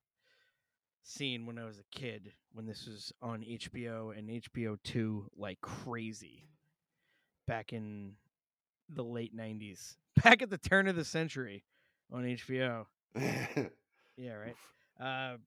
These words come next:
Speaker 1: in the penultimate battle with the waterfall, when the, um, the British slash
Speaker 2: Okay.
Speaker 1: Australian fash fa-,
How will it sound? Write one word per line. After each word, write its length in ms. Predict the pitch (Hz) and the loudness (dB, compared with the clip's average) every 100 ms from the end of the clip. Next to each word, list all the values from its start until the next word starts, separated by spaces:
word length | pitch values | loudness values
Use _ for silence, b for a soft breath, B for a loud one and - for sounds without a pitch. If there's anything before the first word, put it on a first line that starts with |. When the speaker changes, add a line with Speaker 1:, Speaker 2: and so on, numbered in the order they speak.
| _ _ _ _ - | _ _ _ _ -12
Speaker 1:
in 140 | 165 | -8
the 80 | 135 | -8
penultimate 640 | - 160 165 180 151 135 | -4 0 2 0 -2 -4
battle 380 | 120 123 113 98 110 | -4 -6 -8 -10 -12
with 140 | - | -8
the 60 | 123 | -6
waterfall, 680 | 123 139 143 165 165 170 160 | -2 -2 0 2 4 2 0
when 220 | 156 127 123 | -2 -2 0
the, 160 | 120 | -2
um, 420 | 120 113 110 104 - _ _ _ - 120 | -4 -6 -8 -12 -16 _ _ _ -14 -10
the 100 | 110 | -6
British 540 | 131 135 135 123 - | -2 -2 -2 -4 -6
slash 400 | 135 127 127 - | -4 -4 -4 -6
Speaker 2:
Okay. 140 | 82 | -2
Speaker 1:
Australian 680 | 160 160 135 127 123 123 120 | -2 -2 -4 -4 -4 -8 -10
fash 420 | - 117 113 - - | -10 -10 -10 -12 -12
fa-, 120 | - | -8